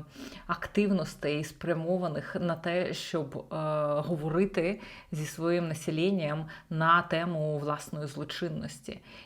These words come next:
Єдине, на що готові, е, росіяни, це розповідати,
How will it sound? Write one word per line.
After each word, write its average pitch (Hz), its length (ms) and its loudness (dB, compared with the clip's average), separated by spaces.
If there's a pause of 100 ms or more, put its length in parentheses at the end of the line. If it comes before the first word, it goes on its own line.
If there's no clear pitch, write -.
Єдине, 175 600 6
на 165 100 -2
що 165 380 0
готові, 156 460 -2
е, 156 680 -2
росіяни, 208 640 2
це 175 220 -2
розповідати, 151 640 -4